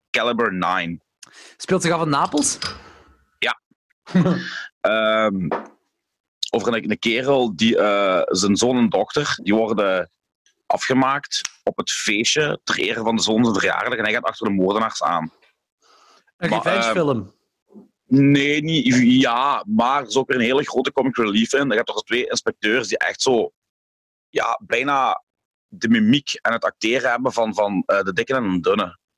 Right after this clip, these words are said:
Speaker 1: Die, die dynamiek tussen
Speaker 2: Ah.
Speaker 1: die twee is echt zo, ja, dat zijn gewoon twee debielen eigenlijk. Maar het is wel nog altijd een Eurocrime-film. En het is gewoon een beetje een atypische Eurocrime-film. En dat vind ik er heel leuk aan. Dat was echt een fijne film, echt een goede ontdekking.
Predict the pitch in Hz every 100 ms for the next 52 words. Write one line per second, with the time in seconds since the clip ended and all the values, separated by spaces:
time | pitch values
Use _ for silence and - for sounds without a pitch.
0 | _ _ - - 202 175 185 123 107 110
1 | 320 359 160 - - 87 - - - 127
2 | 113 92 - - - _ _ _ _ -
3 | - - 107 120 127 131 87 - 120 127
4 | 82 92 101 90 - - - - 107 117
5 | 113 - _ _ - - 151 156 156 143
6 | 87 131 135 104 95 - 85 82 - -
7 | 110 110 - 131 131 123 117 220 - 135
8 | - 139 - - 107 - 95 98 - 90
9 | 87 - 104 117 151 90 107 98 107 98
10 | 85 82 - _ 95 110 160 135 110 -
11 | - - - 165 117 95 120 143 107 98
12 | 107